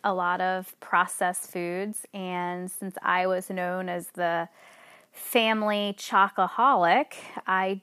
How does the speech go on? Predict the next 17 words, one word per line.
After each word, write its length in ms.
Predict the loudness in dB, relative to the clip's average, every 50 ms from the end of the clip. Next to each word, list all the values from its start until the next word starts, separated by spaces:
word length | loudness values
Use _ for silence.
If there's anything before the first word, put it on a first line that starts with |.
| -6 -2
definitely 640 | 0 2 2 2 0 -4 -10 -8 -6 -6 -6 -4
devoured 840 | -4 -4 -4 -4 0 2 4 4 4 4 4 2 2 0 0 -2 -2 -4
a 80 | -6 -6
big 460 | -6 -4 -2 0 2 2 2 2 0
amount 760 | 0 0 0 0 0 0 0 -2 -4 -6 -8 -12 -14 -14 -8 -4
of 260 | -2 0 0 0 -2
sweet 540 | -6 -10 -12 -12 -10 -8 -8 -6 -6 -8 -12 _ _ -16
treats. 880 | -16 -14 -8 -6 -4 -4 -4 -4 -6 -8 -8 -8 -8 -8 -8 -10 -12 _ -20 -20 -20 -20 -20 -20 -20 -20 -18 -8 -2
I 120 | 0 0 2
loved 480 | 2 2 4 4 6 6 6 4 0
chocolate, 1040 | -10 -10 -4 0 2 2 2 2 0 0 2 2 4 2 2 0 -2 -6 -12 -14 -14 -14 -18 -20 _ -10
chocolate 500 | -4 -2 -2 -2 -2 -2 -2 -2 -2 2
bars. 1040 | 4 4 6 6 6 6 6 6 6 4 4 2 2 0 -2 -4 -6 -12 -14 -12 -8
I 120 | -6 -6
loved 360 | -4 -2 -4 -4 -6 -8 -10 -4
cookies, 840 | -2 -2 -2 -2 -4 -6 -4 -4 -2 -2 -2 -4 -4 -6 -8 -14 -14
cakes, 540 | -6 -2 0 0 0 0 -2 -6 _ -18